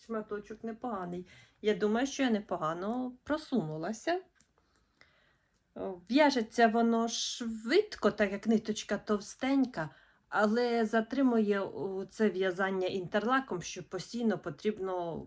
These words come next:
повертати. Тут в мене в квадратику получається вісім петель, і кожні вісім петель пров'язала і знов повертаю. І оце потрібно постійно ворочати цю штуковину.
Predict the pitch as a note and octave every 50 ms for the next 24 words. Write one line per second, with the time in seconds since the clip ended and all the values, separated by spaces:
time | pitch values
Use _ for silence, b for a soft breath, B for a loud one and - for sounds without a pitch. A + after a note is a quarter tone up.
0 | - _ _ G#3 F#3+ F3+ F3+ D#3+ C#3+ - - - C2+ C#2+ _ - B2 - b b
1 | b b b b - A3 G#3+ G#3+ - F3+ G3 F#3+ F#3 F#3 F3 D#3+ D#3 - _ _
2 | _ G3 F#3+ F3 D#3+ G3 G3 F#3+ F#3 F#3+ - F#3 - - F3 _ - F3 E3+ F3
3 | E3+ - G#3+ G3+ F#3 F3 E3 - - F3+ E3 F3+ F#3 - - - E3+ E3 D#3 -
4 | F3+ F3 _ - A#3 A#3 A3 - - F3+ - - G3 F#3+ E3+ F#3 F3+ F3 E3+ E3
5 | D3+ B B B B B B F#3 G#3+ G#3+ - A3+ G3+ F3 - F#3+ F#3+ - G3+ G3
6 | F#3 - - - G#3+ A3+ G#3+ G#3 G#3 G#3+ G3+ A#3+ A#3 A#3+ A#3 A3 G3+ G#3 G#3+ A3
7 | A3 G#3+ - G#3+ F#3+ G3 F#3+ F#3 - - D#3 D#3 D#3 D#3+ E3 F3+ G3+ G#3+ G#3+ G3
8 | F#3+ F#3 - G#3 G3+ G3 F#3+ F#3 F3 - - - - D3+ - F3+ F#3 F3+ F#3+ F3+
9 | - - D#3+ D3 - - - F#3+ G3+ G3+ F#3+ F3+ E3 E3+ F3 F#3+ G#3+ A3+ A3 -
10 | G#3+ F3+ - - F3+ E3+ E3 D#3+ D#3 B B B B B B B B B B B
11 | - A3+ A3 - - - A3 A3 - D#3 D3+ C#3 D3 D3 D3 D#3 E3 F3 F#3 -